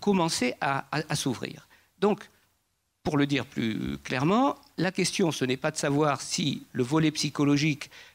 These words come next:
va permettre de résoudre la question du handicap des enfants, c'est pas ça le problème,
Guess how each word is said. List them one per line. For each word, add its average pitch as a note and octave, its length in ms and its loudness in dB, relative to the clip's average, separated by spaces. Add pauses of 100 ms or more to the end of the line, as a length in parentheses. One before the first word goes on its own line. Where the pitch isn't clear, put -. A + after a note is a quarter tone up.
va A#2+ 100 -2
permettre D#3 400 0
de B2+ 80 0
résoudre C#3+ 680 2
la C#3 100 -2
question C#3+ 520 0 (120)
du A#2+ 120 0
handicap B2+ 440 -2 (160)
des A2+ 140 -2
enfants, G3+ 300 2
c'est - 100 -16
pas A#2 100 -2
ça G3+ 180 0
le A3+ 60 2
problème, F#3 480 0